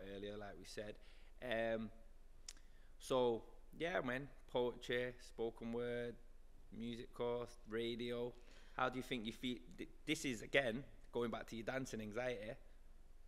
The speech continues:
It's the same sort of environment. It's crowds, it's, you know, public eye. So do you feel like you're gonna think, "Right, I've been down,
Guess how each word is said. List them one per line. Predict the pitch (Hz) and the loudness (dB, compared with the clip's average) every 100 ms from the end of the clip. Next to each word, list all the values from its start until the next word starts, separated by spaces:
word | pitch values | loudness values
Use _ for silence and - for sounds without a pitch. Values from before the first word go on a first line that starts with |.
| - - - - - | -12 -14 -14 -14 -12
It's | - | -2
the | 131 | 2
same | 151 147 147 | 8 8 10
sort | 151 131 | 8 8
of | 127 | 8
environment. | 123 131 160 170 175 139 | 8 12 12 12 8 6
It's | 127 - - | 0 0 -2
crowds, | 139 131 135 135 135 131 127 - | 8 12 12 12 12 12 8 6
it's, | 127 117 104 - | -2 -2 -4 -4
you | 127 | 0
know, | 123 117 117 113 110 - - - - - - - - - - | 2 4 2 0 -4 -10 -12 -14 -14 -14 -14 -14 -14 -14 2
public | 143 127 127 | 4 6 6
eye. | 135 127 135 131 | 10 10 8 6
So | 127 117 107 - - | 4 4 2 -6 -2
do | 131 | 2
you | 127 | 4
feel | 135 127 | 6 8
like | 120 113 - - | 8 8 4 -6
you're | 113 113 | -4 -2
gonna | 120 117 | 0 -2
think, | - 113 110 | 0 0 0
"Right, | 113 110 104 - - | -4 -6 -8 -12 -14
I've | - - | -10 -2
been | 120 110 | 0 0
down, | 117 110 104 | 0 0 -2